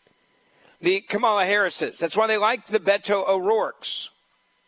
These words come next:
the Cory Bookers. They want full-blown socialists that's packaged a little bit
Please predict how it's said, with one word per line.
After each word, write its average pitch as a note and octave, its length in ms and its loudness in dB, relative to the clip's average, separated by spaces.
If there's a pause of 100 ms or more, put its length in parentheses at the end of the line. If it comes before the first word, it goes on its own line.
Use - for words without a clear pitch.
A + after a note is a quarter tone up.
(1400)
the F#3 100 2
Cory A3+ 360 2
Bookers. F3 540 -4
They G#3+ 220 2
want B3 360 -2
full-blown A#3 640 -2
socialists F#3+ 680 -2 (760)
that's F#3+ 220 0
packaged A#3+ 640 -2
a A3 40 2
little G#3+ 200 0
bit G#3 120 -2